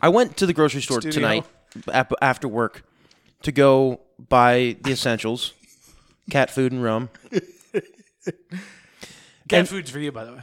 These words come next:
Speaker 2: The rum's for <laughs>
Speaker 1: No, the cat food is for the cats. I'm probably gonna take out tonight or something. I don't know. I, I don't have a lot,
Speaker 2: Take out?
Speaker 1: a lot of food in the
Speaker 2: You want me
Speaker 1: house.
Speaker 2: to go grab Big Buford's after this?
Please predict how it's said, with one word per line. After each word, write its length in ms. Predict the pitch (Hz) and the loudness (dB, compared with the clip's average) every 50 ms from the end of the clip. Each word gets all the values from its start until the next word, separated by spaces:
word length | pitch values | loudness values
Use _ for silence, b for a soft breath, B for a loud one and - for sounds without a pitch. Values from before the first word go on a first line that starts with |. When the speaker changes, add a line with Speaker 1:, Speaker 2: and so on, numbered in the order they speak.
| - _ | -20 _
Speaker 2:
The 160 | 170 165 156 | -20 -20 -18
rum's 340 | 160 156 139 143 139 127 - | -12 -12 -12 -12 -12 -18 -20
for 160 | - - 123 - - | -16 -16 -16 -16 -16
<laughs> 120 | - - | -18 -10
Speaker 1:
No, 240 | - 165 165 151 160 | 0 4 4 6 6
the 60 | 139 | 4
cat 180 | - - 160 139 | 4 2 2 2
food 160 | - - 135 | 2 0 -2
is 80 | 117 - | -2 -2
for 80 | - | -4
the 80 | 101 104 | -6 -6
cats. 240 | - - 107 107 - | -2 0 0 0 0
I'm 60 | 107 | -2
probably 220 | - 120 110 - 101 98 95 - _ _ | -4 -4 -4 -2 -4 -6 -8 -10 _ _
gonna 120 | - 76 - - | -20 -20 -20 -8
take 200 | - 107 101 - | -8 -8 -6 -6
out 140 | 101 101 98 | -8 -8 -8
tonight 320 | - 101 101 101 101 90 | -10 -10 -8 -8 -8 -8
or 60 | 90 | -8
something. 300 | 101 - 110 104 - - | -10 -10 -12 -12 -12 -12
I 80 | - - | -12 -10
don't 120 | - 62 67 | -10 -10 -10
know. 160 | 82 - - | -10 -10 -8
I, 60 | - 67 | -6 -8
I 40 | 71 - - - - - _ - | -8 -8 -10 -14 -14 -14 _ -14
don't 40 | |
have 60 | - - | -12 -10
a 40 | |
lot, 120 | - 101 - | -10 -8 -8
Speaker 2:
Take 400 | - - 202 294 370 370 - - | -6 -6 -6 -6 -6 -8 -6 -4
out? 240 | 170 147 135 131 135 | -2 -2 -2 -2 -2
Speaker 1:
a 60 | 95 | -4
lot 80 | 90 | -4
of 60 | 82 - | -6 -6
food 140 | - 95 | -8 -8
in 60 | 95 87 | -8 -8
the 120 | 85 87 - _ | -10 -12 -12 _
Speaker 2:
You 140 | 175 214 262 | -6 -4 -4
want 80 | 269 | -4
me 60 | 285 262 | -6 -8
Speaker 1:
house. 20 | |
Speaker 2:
to 60 | 254 269 | -10 -4
go 40 | 240 | -2
grab 140 | 262 247 233 | -2 -2 -2
Big 140 | 254 226 | -2 -4
Buford's 300 | 208 247 262 - 277 277 | -4 -6 -6 -6 -8 -8
after 180 | 285 285 269 285 | -8 -8 -8 -10
this? 220 | 294 311 285 - | -14 -14 -16 -18